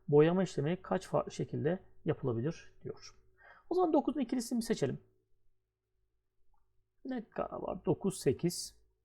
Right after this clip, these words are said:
iki, bir. Kaç tane böyle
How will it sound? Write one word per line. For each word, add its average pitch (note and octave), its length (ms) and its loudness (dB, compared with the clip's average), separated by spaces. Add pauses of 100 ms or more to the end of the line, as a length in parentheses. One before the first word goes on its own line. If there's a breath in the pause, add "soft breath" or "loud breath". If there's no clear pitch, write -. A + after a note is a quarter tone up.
(180)
iki, - 280 -2
bir. - 220 -10 (1120)
Kaç - 240 0
tane C#3 320 -2 (100)
böyle D3 280 2